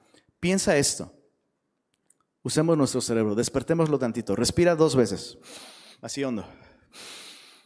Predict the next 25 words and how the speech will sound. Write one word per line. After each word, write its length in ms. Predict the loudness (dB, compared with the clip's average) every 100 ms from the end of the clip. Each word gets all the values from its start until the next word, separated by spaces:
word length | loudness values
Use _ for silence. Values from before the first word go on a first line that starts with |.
| _ _
Así 180 | -6 -4
se 120 | -4
oxigena 480 | -4 -4 -2 -2 -2
y 40 |
empiezas 400 | -4 -6 -6 -8
a 40 | -10
pensar. 520 | -8 -8 -8 -10 -20 -20 -20 -20 _ _ _ _ _
¿Qué 120 | 4
hubiera 420 | 6 6 6 6
pasado? 800 | 4 4 6 6 6 4 -2 -14 -18 -20 -20 _ _ _ _ _ -20 -20 _
¿Qué 140 | 4
hubiera 320 | 6 6 4
pasado 720 | 4 4 6 6 6 4 -2 -6
si 260 | -2 4 4
estos 280 | 4 4 4
hombres 680 | 6 4 4 0 -10 -16 -20 _ _ _ _ 0
no 140 | 4
dicen 340 | 4 2 0 0
nada 260 | 0 0
del 160 | -2 -4
dinero? 380 | -4 -6 -6 -10 _ _ _ _ _ _ _ _ _ _ _ _
Nadie 260 | 2 4 4
los 200 | 2 0
está 180 | 0
acusando. 960 | 2 2 2 4 6 4 0 -10 -20 _